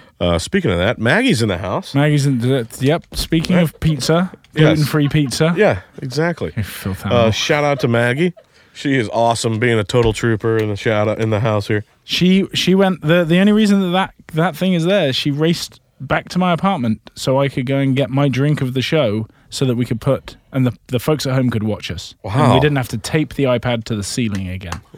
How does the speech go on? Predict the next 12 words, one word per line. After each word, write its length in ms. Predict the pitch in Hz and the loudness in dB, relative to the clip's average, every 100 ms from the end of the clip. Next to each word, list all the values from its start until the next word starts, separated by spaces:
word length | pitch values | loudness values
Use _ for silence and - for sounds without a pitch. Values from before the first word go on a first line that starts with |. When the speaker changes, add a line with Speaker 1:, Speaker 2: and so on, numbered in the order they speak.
| - | -12
Speaker 1:
What 160 | 135 147 | -2 2
a, 80 | 98 | 2
Speaker 2:
So, 180 | 113 123 | 2 2
Speaker 1:
what 80 | 98 | 2
a 20 | |
legend. 460 | 95 98 90 82 143 | 2 0 -2 -2 0
Speaker 2:
there 160 | 127 | 0
you 180 | 104 98 | 0 -2
go. 60 | 92 | 0
Speaker 1:
Thank 320 | 110 95 - | 0 -2 -4
you, 60 | 76 | -6
Maggie. 240 | 69 | -8